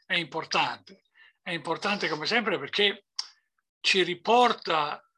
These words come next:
a questo tema del riprendiamo a studiare la nostra politica estera. Non possiamo lasciare la nostra politica estera come una semplice appendice, no?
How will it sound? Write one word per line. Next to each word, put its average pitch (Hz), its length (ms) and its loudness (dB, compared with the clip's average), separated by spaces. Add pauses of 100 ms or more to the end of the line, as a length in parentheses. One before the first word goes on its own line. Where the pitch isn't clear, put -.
(1160)
a - 140 -10
questo 180 800 -2
tema 202 520 2
del 214 320 0 (540)
riprendiamo 196 720 0
a 151 40 0
studiare 151 400 -4
la 143 80 -4
nostra 139 240 -8
politica 139 500 -8
estera. - 380 -12
Non 202 240 -6
possiamo 190 500 -2
lasciare 160 320 0
la 156 60 -2
nostra 156 260 -8
politica 160 500 -6
estera 165 340 -4 (680)
come 180 200 -4
una 175 80 2
semplice 175 400 2
appendice, 151 640 -2
no? 190 300 -6